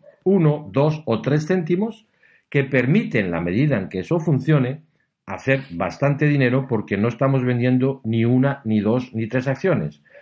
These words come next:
sino que generalmente se hace con miles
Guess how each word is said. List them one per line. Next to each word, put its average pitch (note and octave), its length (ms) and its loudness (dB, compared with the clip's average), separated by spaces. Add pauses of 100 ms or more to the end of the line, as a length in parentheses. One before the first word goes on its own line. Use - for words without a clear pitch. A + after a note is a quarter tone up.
sino A2 260 0
que A2 100 -4
generalmente A#2+ 600 0
se B2 160 0
hace A2+ 380 -2 (280)
con G#2 240 0
miles A3+ 440 0